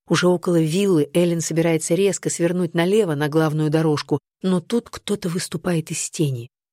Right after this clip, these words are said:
Раздаётся мягкий шорох шагов. Её мысли возвращаются к силуэту в лесу. «Эллен? Это Фара. Я думала, ты вернулась на виллу?»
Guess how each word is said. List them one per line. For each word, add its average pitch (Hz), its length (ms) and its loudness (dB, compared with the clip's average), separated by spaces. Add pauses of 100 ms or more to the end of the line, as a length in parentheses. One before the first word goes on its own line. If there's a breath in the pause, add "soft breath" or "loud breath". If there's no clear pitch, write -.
(180)
Раздаётся 175 540 2
мягкий 185 400 -2
шорох 180 440 -2
шагов. 156 540 -4 (300)
Её 156 280 4
мысли 160 340 2
возвращаются 151 720 0
к - 60 -8
силуэту 151 460 0
в 139 60 -4
лесу. 143 400 -4 (560)
«Эллен? 165 480 2 (640)
Это 170 240 -4
Фара. 147 520 -2 (800)
Я 156 240 2
думала, 165 360 2
ты 160 140 -2
вернулась 165 480 0
на 160 120 2
виллу?» 175 420 -4